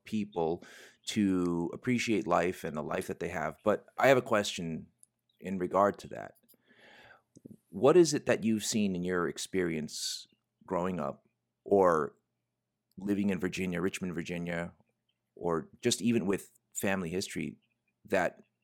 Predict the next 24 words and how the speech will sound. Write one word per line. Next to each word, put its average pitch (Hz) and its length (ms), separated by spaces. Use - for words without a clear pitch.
prompts 135 380
you 110 100
to 98 120
say 110 400
people 120 380
need 98 600
to 107 60
appreciate 87 500
life 76 280
more? 64 180
Like, 71 180
what 113 140
have 127 100
you 131 80
seen 117 320
that 98 140
makes 98 320
you 98 100
feel 92 340
that - 140
people 92 240
don't 87 320
appreciate - 560
life? - 340